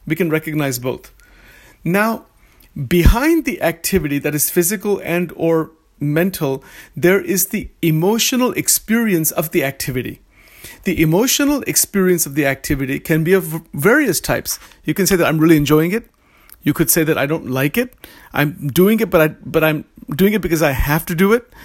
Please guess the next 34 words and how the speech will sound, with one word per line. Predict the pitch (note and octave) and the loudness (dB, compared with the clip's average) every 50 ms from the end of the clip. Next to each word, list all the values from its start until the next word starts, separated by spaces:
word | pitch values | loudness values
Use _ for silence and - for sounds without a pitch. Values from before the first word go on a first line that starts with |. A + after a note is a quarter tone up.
| - - - - - | -20 -20 -20 -12 -4
I'm | - D#3+ D#3+ | -2 0 2
doing | B2+ E3 F3+ G3 G3 | 4 4 2 2 2
it | G3+ D#3+ E3+ | -2 -2 -2
because, | E3 D#3 E3+ E3+ E3 D#3 C#3+ - - _ - - - - - _ _ _ - - | -4 0 2 2 2 2 0 -4 -6 _ -16 -20 -20 -20 -20 _ _ _ -8 -2
because, | C3+ D#3+ D#3 - E3+ E3 D#3 D3+ C#3+ - - - _ _ - - _ _ _ - | 0 0 0 2 2 2 2 2 2 -2 -8 -10 _ _ -20 -20 _ _ _ -4
uh, | - D3 D3 C#3+ C#3 - - - - _ _ - | -2 0 0 0 0 -4 -8 -16 -20 _ _ -4
I | - D#3+ | -4 -2
don't | D#3+ E3+ E3 | 0 0 -2
have | E3 C#3+ | -2 -4
a | C#3+ | -4
choice | - - - - F3+ E3+ A3+ G3 - A3+ | -4 -4 -2 0 2 2 2 2 2 0
in | G#3+ G3+ | 0 0
my | G3+ G3+ | 0 0
life | G3+ G3 G3 G#3 G3+ - | 0 0 -2 -2 -4 -4
right | G3+ G3+ G#3 G3+ - | -2 -2 -2 -2 -2
now. | G#3 G#3+ G#3+ G#3+ - | -2 -2 -2 -4 -4
You | - G3 | -2 -2
know, | F#3 D#3 | 0 0
so | - G3 - | 0 -2 -2
all | - - F3+ B3 D4+ | 0 0 2 2 2
such | - - - - - A3 G3+ - D#3 C3 A#2+ | 2 2 4 4 4 2 2 -2 -8 -8 -2
background | - D3 D#3+ F#3 F3+ - - F#3+ G3 G3 G3 G3 F#3 - _ - | 0 2 2 0 -2 -4 -2 0 0 0 0 -2 -4 -8 _ -2
thoughts | - E3 E3+ D3 C3 - - - - - - _ _ - - - - - - - - _ - - | 2 2 4 2 2 0 -2 -4 -4 -4 -8 _ _ -20 -20 -20 -20 -20 -20 -20 -18 _ 0 2
are | E3 E3+ E3 E3 E3+ E3 E3 - _ _ _ _ _ | 4 4 4 4 2 0 -2 -4 _ _ _ _ _
there | - C3+ A#2+ A#2+ F3 F#3+ G#3+ G3 D3 C3 C3 C3+ - - | -10 -8 -2 2 4 4 6 4 2 2 0 -4 -6 -2
that | - E3 D#3+ D#3+ - _ | 0 0 0 0 -4 _
change | - - - - - G#3 G#3 A3+ A#3+ A#3+ G#3 - | -4 -2 0 2 2 2 2 2 2 0 0 0
the | - G3 | 0 0
way | E3+ D#3 E3 E3+ | 2 4 2 2
that | E3+ E3+ E3+ - | 2 0 0 0
that | - D#3+ - | 0 -2 0
activity | C3+ D#3 D#3 - D#3+ - F3 E3 E3 | 0 -4 -4 0 0 0 2 4 2
is | D#3 C#3+ | 2 0
performed | - - C#3+ - - - A#3 G#3+ F3+ D#3+ D#3 | 0 -6 -8 -6 0 2 2 2 2 0 -4